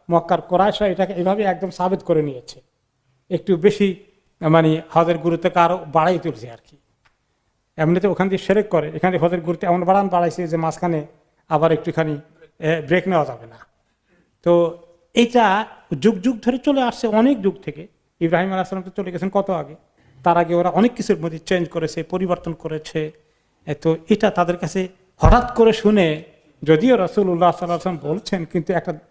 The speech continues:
ধাক্কা লেগে যাচ্ছে, মানে, এ, সাংঘাতিক একটা ইয়ে আর কি, এত বড় চেঞ্জ। তো নবী করিম সাল্লাল্লাহু আলাইহি ওয়াসাল্লাম বলছেন, "হ্যাঁ, পুরো, পুরো হালাল, একদম পুরো হালাল।"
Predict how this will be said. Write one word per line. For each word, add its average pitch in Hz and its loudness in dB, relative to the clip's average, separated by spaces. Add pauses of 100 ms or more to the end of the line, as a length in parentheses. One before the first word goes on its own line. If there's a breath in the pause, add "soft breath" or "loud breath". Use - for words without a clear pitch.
(320)
ধাক্কা 190 2
লেগে 175 2
যাচ্ছে, 135 -8
মানে, 151 -2 (460)
এ, 165 -18 (120)
সাংঘাতিক 202 2
একটা 180 4
ইয়ে 170 6
আর 131 0
কি, 151 -6
এত 156 0
বড় 190 2
চেঞ্জ। 160 -6 (920)
তো 160 2
নবী 160 2
করিম 165 -2
সাল্লাল্লাহু 156 -10
আলাইহি 165 -10
ওয়াসাল্লাম 156 -8
বলছেন, 156 -8
"হ্যাঁ, 185 4 (140)
পুরো, 220 6
পুরো 240 6
হালাল, 165 2
একদম 202 -2
পুরো 175 -6
হালাল।" 123 -12